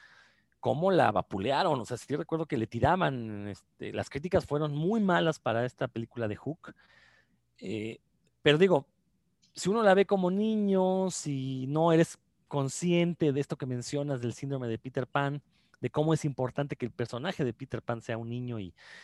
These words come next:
y todo lo que plantea, eh, yo, a diferencia tuya, creo que sí tiene una buena puesta en escena, porque, insisto, y, y recupero algo que acabo de mencionar, sí está cagando una mitología, pretendió hacer una secuela de Peter Pan,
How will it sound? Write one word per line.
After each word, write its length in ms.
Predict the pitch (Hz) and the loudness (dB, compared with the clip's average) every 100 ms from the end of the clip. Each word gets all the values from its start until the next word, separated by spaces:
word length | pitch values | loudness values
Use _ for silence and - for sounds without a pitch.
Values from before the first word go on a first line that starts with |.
| - - | -20 -16
y 100 | 120 | -4
todo 140 | 139 | 0
lo 80 | 139 | 0
que 80 | 131 | 0
plantea, 480 | 127 120 139 139 - - - _ - | -2 2 4 2 -2 -16 -20 _ 2
eh, 240 | 156 - - - _ _ _ _ _ - _ _ - _ - | 2 2 -2 -8 _ _ _ _ _ -20 _ _ -20 _ -2
yo, 360 | 185 233 226 | 6 8 8
a 60 | 190 | 6
diferencia 400 | 175 170 226 247 | 6 6 2 0
tuya, 260 | - 233 208 | 2 4 4
creo 160 | 214 | 2
que 120 | - | -6
sí 160 | 202 214 | -8 -8
tiene 240 | - 226 | -2 2
una 100 | 214 | 2
buena 280 | 180 180 196 | 2 2 0
puesta 340 | 156 180 - 196 | 0 -4 -2 -4
en 80 | |
escena, 300 | 151 - 180 | -4 -2 -2
porque, 260 | 165 151 151 | 0 -2 0
insisto, 460 | 165 226 - 196 - | 2 2 2 0 0
y, 240 | 196 175 | -6 2
y 20 | 151 | 2
recupero 400 | 170 165 214 220 | 2 4 6 8
algo 120 | 208 | 4
que 80 | 175 | 0
acabo 200 | 185 180 | 0 2
de 80 | |
mencionar, 440 | 151 143 156 165 139 - - _ | 0 -2 -2 -2 -4 -14 -20 _
sí 300 | - 202 262 | -4 4 4
está 240 | - 240 | 4 0
cagando 380 | 226 208 233 233 | 2 0 0 -2
una 140 | 220 | -2
mitología, 640 | 190 180 180 175 - 294 214 | -2 -2 -4 -4 0 2 4
pretendió 500 | 156 135 - 135 180 | 4 4 2 2 4
hacer 180 | 220 247 | 4 2
una 140 | 240 | 0
secuela 340 | - 196 202 | 0 2 4
de 120 | 190 147 | 4 2
Peter 260 | 170 170 | -2 -2
Pan, 340 | - 160 143 | 0 -2 -2